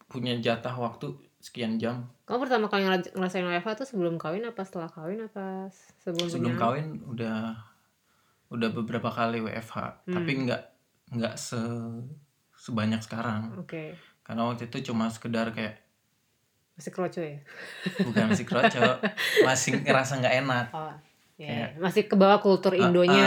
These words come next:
Speaker 2: gitu ya?
Speaker 1: gini, kayak kok gue dateng, apa,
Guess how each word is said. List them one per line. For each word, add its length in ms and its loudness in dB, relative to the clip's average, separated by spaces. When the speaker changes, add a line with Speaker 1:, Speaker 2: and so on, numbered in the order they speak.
Speaker 2:
gitu 160 6
ya? 240 6
Speaker 1:
gini, 140 0
kayak 240 -6
kok 160 -6
gue 140 -4
dateng, 340 -4
apa, 240 -8